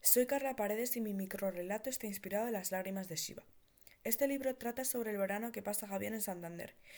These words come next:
y encuentra un collar perdido llamado Las lágrimas de Shiva. Además, Javier descubre que su prima mayor, Rosa Obregón, está enamorada de Gabriel Mendoza, un miembro de la familia enemiga de los Obregones. Mi microrrelato está titulado Las piezas del destino.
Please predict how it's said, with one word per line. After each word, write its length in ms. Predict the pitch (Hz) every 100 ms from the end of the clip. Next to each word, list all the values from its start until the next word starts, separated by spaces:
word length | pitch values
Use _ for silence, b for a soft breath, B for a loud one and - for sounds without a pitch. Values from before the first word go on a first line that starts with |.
| B -
y 80 |
encuentra 380 | 240 247 262 262
un 60 | 247
collar 320 | 233 233 226
perdido 300 | 208 202 240
llamado 360 | 233 208 202 208
Las 200 | 190 185
lágrimas 380 | 185 190 202 190
de 80 |
Shiva. 280 | - - - - _ _ B B B
Además, 560 | - 185 190 226 247 - B B -
Javier 320 | 214 233 277
descubre 400 | 294 - 240 233
que 100 | 220
su 140 | 208
prima 260 | 190 208 196
mayor, 380 | 175 175 226 220 B B B
Rosa 300 | 233 247 247
Obregón, 360 | 208 190 202 220
está 200 | 214 240
enamorada 400 | 240 254 226 226
de 60 | 220
Gabriel 320 | 190 185 190
Mendoza, 500 | 180 185 - - - -
un 100 | 226
miembro 300 | 233 233 233
de 60 |
la 100 | 220
familia 360 | 196 196 196 208
enemiga 340 | 202 175 185
de 60 | 175
los 160 | - -
Obregones. 560 | - - - - - - - - _ _ _ _ - - - - B B B B B B
Mi 220 | 208 247
microrrelato 800 | 277 277 226 240 233 214 214 247
está 280 | 240 226 233
titulado 480 | 240 240 226 233 254
Las 180 | 233 190
piezas 280 | 208 - 180
del 160 | 170
destino. 360 | 165 - - -